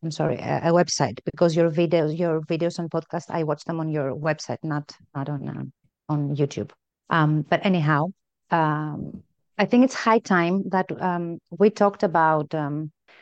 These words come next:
this growing movement, um, about the, um, Zadokite, Zadokite priesthood and the Dead Sea Scrolls, and people are moving fastly towards, um,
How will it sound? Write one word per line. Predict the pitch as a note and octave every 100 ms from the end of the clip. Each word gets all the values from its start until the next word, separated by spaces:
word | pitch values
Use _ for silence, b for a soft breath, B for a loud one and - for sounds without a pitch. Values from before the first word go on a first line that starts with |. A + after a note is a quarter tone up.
| b b b _
this | D#3+ G3 -
growing | A3 G3+ G3 F#3+ F#3
movement, | F#3+ E3 E3 D3 D3+ - - _
um, | E3+ D#3+ D#3 D#3 D3+ - F3+
about | D#3+ E3 E3 -
the, |
um, | E3 D#3+ D#3 D#3+ D#3 _ _ _ -
Zadokite, | F3 F#3 F3+ F3 F#3 F3 E3+ D#3 -
Zadokite | D3+ - - E3+ E3 E3+ - D#3+ D3+ -
priesthood | - F3+ E3+ - F3+ D#3+ D#3
and | E3+ D#3
the |
Dead | D3+ D#3+
Sea | - E3+
Scrolls, | - - E3+ D#3+ D#3 D#3+ -
and | E3+ D#3+ D#3 D#3+ D#3 _ _ _
people | - G3 G3 F#3
are | F3+ E3+ E3+ E3+ _ _ _
moving | G3+ A3+ A#3 G#3 G3+ - - _
fastly | A3+ A3 - F#3 E3+ D#3+
towards, | E3+ D#3 D3+ D#3 -
um, | D#3 D#3 D3+ D3+ D#3